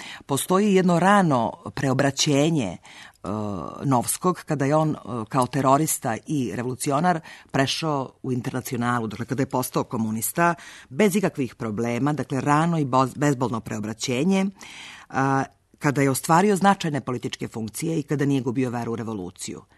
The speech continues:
Dakle, već tu vidimo koliko je njegov moral, a,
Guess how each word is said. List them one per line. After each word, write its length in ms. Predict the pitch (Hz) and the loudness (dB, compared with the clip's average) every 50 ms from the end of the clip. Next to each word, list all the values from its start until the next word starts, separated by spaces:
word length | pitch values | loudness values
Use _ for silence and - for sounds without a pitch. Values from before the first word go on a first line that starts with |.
| _ _ _ _ | _ _ _ _
Dakle, 280 | - 123 113 - 143 123 | -12 -10 -6 -2 -2 -2
već 160 | 123 - - | -2 -4 -4
tu 120 | - 185 | -2 -2
vidimo 380 | 190 220 226 202 240 208 202 180 | 0 0 0 0 2 2 0 0
koliko 420 | - - 175 185 190 - - 202 | 0 0 -2 -2 -2 -2 -2 -2
je 60 | 180 | 0
njegov 340 | 170 170 175 170 160 170 156 | 0 0 0 0 2 2 2
moral, 480 | 147 147 147 156 160 160 165 156 147 135 - - - - - - - | 2 2 0 2 2 2 2 2 0 0 -4 -10 -18 -20 -20 -16 -10
a, 400 | - 143 143 139 131 131 127 120 | -8 -6 -4 -4 -4 -4 -4 -6